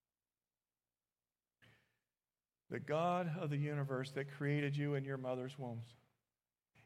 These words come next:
he wants to be in relationship with you in an intimate way. And prayer works in building our relationship, our intimacy with Jesus.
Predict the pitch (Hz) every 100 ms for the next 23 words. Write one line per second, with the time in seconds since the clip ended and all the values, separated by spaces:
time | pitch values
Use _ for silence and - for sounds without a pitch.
0 | - 160 160 156 143 143 135 139 139 147
1 | 156 147 139 127 131 131 - 120 117 123
2 | 117 117 117 107 107 - - _ _ _
3 | - 127 120 - - 135 139 120 120 117
4 | 107 101 - - _ _ _ _ _ _
5 | _ _ _ - 127 123 - 190 214 156
6 | 147 143 113 - - - - _ _ _
7 | 123 117 147 165 170 143 139 131 131 147
8 | 143 160 - 160 151 127 143 147 143 165
9 | 160 - 170 156 123 - 143 160 170 165